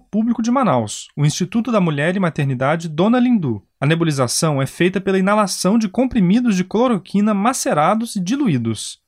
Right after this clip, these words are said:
O medicamento é ineficaz contra o novo coronavírus e pode causar reações adversas. A paciente Jucicléia de Souza Lira recebeu o tratamento em fevereiro. O procedimento foi filmado e divulgado nas redes sociais.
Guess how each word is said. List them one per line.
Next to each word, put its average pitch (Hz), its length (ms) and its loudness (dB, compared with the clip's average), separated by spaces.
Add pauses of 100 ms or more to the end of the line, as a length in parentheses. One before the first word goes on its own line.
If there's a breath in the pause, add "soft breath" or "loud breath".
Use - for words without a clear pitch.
O 147 40 0
medicamento 156 600 0
é 190 60 2
ineficaz 196 680 0
contra 156 200 -6
o 151 60 -6
novo 139 160 -2
coronavírus 123 720 -4 (140)
e - 40 -8
pode 190 280 -2
causar 190 300 0
reações 180 380 0
adversas. 131 760 -4 (100)
A 127 80 -2
paciente 156 480 -2
Jucicléia 185 580 0
de 151 120 -4
Souza 147 360 -2
Lira 147 440 0
recebeu 185 380 0
o - 20 -4
tratamento 185 500 -2
em 190 40 0
fevereiro. 190 580 -2 (120)
O 147 80 -10
procedimento 139 540 -2
foi 147 140 -2
filmado 185 600 2
e 185 40 -2
divulgado 190 560 0
nas 190 180 0
redes 185 220 -2
sociais. 143 640 -2